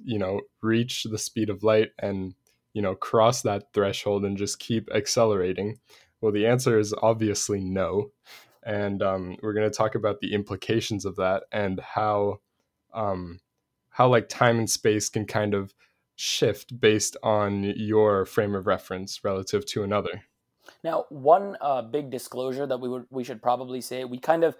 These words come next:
Speaker 2: um, implicitly said it, but we should explicitly, uh, say it to the entire audience that when we're talking about special relativity, just like Parker gave the example of acceleration, just a quick note,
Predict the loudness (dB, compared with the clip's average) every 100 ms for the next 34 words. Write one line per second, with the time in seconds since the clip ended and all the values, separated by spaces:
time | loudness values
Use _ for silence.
0 | _ _ _ _ -2 0 0 -2 -6 -6
1 | -2 -2 -2 -4 -2 -2 -4 -8 -6 -4
2 | -2 -4 -8 -10 -10 -10 -12 -14 -16 -10
3 | -10 -10 -12 -8 -8 -8 -6 -4 -4 -6
4 | -10 -8 -8 -6 -8 -2 0 2 0 0
5 | -6 -8 -8 -8 -12 -10 -2 2 2 4
6 | 0 2 -4 -2 -4 -4 -4 -4 -2 -4
7 | -4 -6 -8 -8 -8 -8 -8 -8 -2 -4
8 | -4 -8 -6 -6 -8 -10 -8 -10 -8 -8
9 | -8 _ _ -4 -4 -2 0 0 2 -2
10 | -2 -6 -10 -14 _ _ _ -6 -6 -6
11 | -2 -2 -2 -2 -2